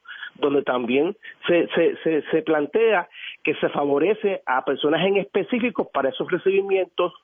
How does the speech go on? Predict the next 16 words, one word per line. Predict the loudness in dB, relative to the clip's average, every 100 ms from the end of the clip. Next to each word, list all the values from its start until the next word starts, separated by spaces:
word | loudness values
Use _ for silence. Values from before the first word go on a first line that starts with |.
| _ _ -2
y | 2
no | 2
se | 2
va | 0
a | 0
su-, | -2 0
a | 0 -2
subasta | 0 0 0 0 -2 -4 -6 -12 -10 -2
a | 0
buscar | 0 2
mejor | 2 4 2
licitador, | 0 0 0 2 0 0
¿sabes? | -2 -2 -6 -8
Esto | -6 -2 0
ha |
sido | 2 2 0